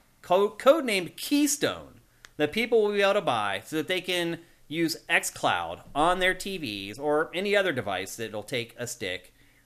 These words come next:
um, and they'll be able to stream games through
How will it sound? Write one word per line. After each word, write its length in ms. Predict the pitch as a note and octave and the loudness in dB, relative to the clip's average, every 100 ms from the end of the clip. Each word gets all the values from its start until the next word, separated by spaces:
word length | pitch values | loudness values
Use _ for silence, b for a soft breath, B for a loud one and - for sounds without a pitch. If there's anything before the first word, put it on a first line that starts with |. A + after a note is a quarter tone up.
| - | -8
um, 420 | A2+ A#2+ B2 B2 _ _ - | -2 -2 -2 -6 _ _ -6
and 200 | B2+ C#3 | -2 -2
they'll 80 | |
be 80 | C3+ | 0
able 100 | B2+ | -2
to 60 | C3+ | -2
stream 340 | - C3 D3 | -4 -2 -2
games 540 | D3+ G3+ E3+ E3 - - _ _ | 0 2 2 -2 -6 -14 _ _
through 560 | - B2+ C#3 C#3 C#3 | -6 0 4 4 4